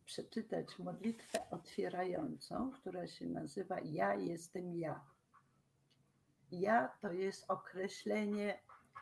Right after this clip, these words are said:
Stwórca, e,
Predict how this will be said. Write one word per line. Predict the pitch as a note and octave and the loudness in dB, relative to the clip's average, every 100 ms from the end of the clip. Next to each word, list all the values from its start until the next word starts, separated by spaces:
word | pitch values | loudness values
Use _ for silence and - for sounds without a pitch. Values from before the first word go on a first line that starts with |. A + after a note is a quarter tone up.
| - - - - - - | -16 -20 -20 -20 -20 -20
Stwórca, | - - - A#3+ A#3 - - - _ _ _ _ _ _ _ _ _ _ _ _ _ _ _ _ _ _ - | -20 -4 6 6 6 -4 -6 -6 _ _ _ _ _ _ _ _ _ _ _ _ _ _ _ _ _ _ -12
e, | - D3+ D3 | -6 -2 -2